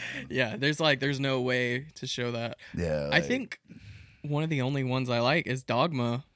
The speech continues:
Speaker 2: from Kevin Smith.
Speaker 1: And it's not, I mean, it's, it's based in, like, with religion in it, but it's not, like, a story from the Bible. That's what I'm talking about, like, an actual character from the Bible.
Speaker 2: Oh, I see.
Speaker 1: Like, uh, like Noah or, uh, what was the other one with Christian Bale?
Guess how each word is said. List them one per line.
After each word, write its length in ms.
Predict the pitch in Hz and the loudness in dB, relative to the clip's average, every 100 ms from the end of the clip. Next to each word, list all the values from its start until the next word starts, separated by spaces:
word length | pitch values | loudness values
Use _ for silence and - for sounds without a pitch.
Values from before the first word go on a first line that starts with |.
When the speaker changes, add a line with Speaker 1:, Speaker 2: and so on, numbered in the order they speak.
| _ | _
Speaker 2:
from 120 | 131 | -6
Kevin 300 | 135 135 127 | -2 -2 -2
Smith. 420 | 123 120 131 127 - | -4 -2 0 -2 2
Speaker 1:
And 120 | 127 | 6
it's 160 | 165 160 | 6 6
not, 160 | 175 | 6
I 60 | 147 | 6
mean, 220 | 143 135 | 6 4
it's, 240 | 135 - - | 2 0 -2
it's 200 | 110 110 | -4 -6
based 540 | - 85 113 123 117 - | -4 0 2 2 -2 -6
in, 160 | 95 | -6
like, 240 | 92 92 - | -6 -8 -8
with 180 | 90 - | -10 -6
religion 500 | 90 90 98 90 82 | -4 -2 -2 -2 -4
in 140 | 82 | -4
it, 180 | 110 87 | -4 -4
but 140 | 76 82 | -6 -6
it's 180 | 80 | -6
not, 240 | 90 85 - | -6 -6 -6
like, 340 | 85 82 - _ _ - | -6 -8 -12 _ _ -8
a 80 | 90 | -2
story 480 | - - 101 90 | 0 2 4 2
from 240 | 80 90 82 | 0 -2 -4
the 80 | 78 | -4
Bible. 320 | 78 76 76 | -4 -6 -6
That's 200 | 90 98 | -6 -4
what 100 | 87 | -4
I'm 120 | 82 | -4
talking 300 | 76 73 76 | -4 -4 -4
about, 240 | 78 82 78 | -4 -4 -4
like, 160 | 82 | -6
an 80 | 80 | -6
actual 560 | 82 85 - 82 82 78 - - - | -4 -4 -4 -4 -6 -8 -14 -20 -12
character 480 | - 113 92 - 90 | 0 2 2 0 -6
from 220 | 80 82 | -4 -2
the 60 | 80 | -2
Bible. 360 | 78 78 - 131 | -2 -2 -2 -2
Speaker 2:
Oh, 60 | |
I 80 | 123 | -2
see. 240 | - 110 113 - - | -4 -6 -10 -14 -6
Speaker 1:
Like, 340 | 85 - - _ _ _ | -6 -6 -14 _ _ _
uh, 380 | 78 76 65 50 - - - | -6 -6 -6 -10 -16 -20 -12
like 180 | 80 73 | -10 -6
Noah 400 | 82 95 95 92 82 | -2 2 2 2 0
or, 280 | 87 85 | 0 0
uh, 140 | 80 80 | 0 0
what 160 | 90 | -2
was 120 | 98 85 | -2 -2
the 80 | 98 | 0
other 140 | 92 | 0
one 180 | 82 80 | 0 -2
with 100 | 82 | -4
Christian 400 | - 85 - 78 | -2 0 0 -2
Bale? 520 | 80 80 69 71 80 | -2 0 -2 -4 -10